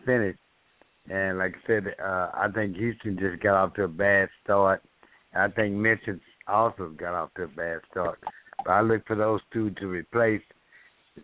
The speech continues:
seventh and eighth spot pretty soon, you know, from Phoenix and Utah.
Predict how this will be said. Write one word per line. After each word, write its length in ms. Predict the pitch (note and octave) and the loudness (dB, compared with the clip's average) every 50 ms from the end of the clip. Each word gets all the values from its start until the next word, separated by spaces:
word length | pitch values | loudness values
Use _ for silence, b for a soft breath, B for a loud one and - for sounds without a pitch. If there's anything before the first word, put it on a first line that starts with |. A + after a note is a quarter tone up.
| - - | -8 -2
seventh 320 | C3+ B2+ B2 A#2 A2 G2 | 0 0 0 0 -2 -4
and 140 | A2 G#2 G#2 | -4 -2 -2
eighth 240 | A2 A2+ G#2+ - - - | -2 -2 -2 -4 -8 -6
spot 320 | - G#2+ G2+ F#2+ F2 - - | -2 0 0 0 0 -2 -2
pretty 280 | - C3 B2+ A#2 G#2+ - - - | 0 2 2 2 0 -6 -4 -2
soon, 460 | B2 A#2 A2 G#2 F#2+ F#2 F#2 F2+ E2+ - _ _ _ _ | 0 2 2 0 -2 -6 -10 -12 -12 -16 _ _ _ _
you 100 | F#2 F#2 | -6 -2
know, 260 | F#2 F2+ F2+ F2 D#2 - _ _ _ _ | -2 0 -2 -2 -4 -10 _ _ _ _
from 180 | F#2 E2+ D#2+ | -14 -12 -4
Phoenix 360 | D#2 G#2+ G#2 G2+ G2 F#2+ E2+ - - | -2 -2 -2 0 -2 -4 -6 -8 -8
and 120 | F2+ F2+ | -6 -4
Utah. 420 | F#2 G2 G2 - - F2 D2 C#2+ | -2 -2 -4 -2 -4 -6 -6 -6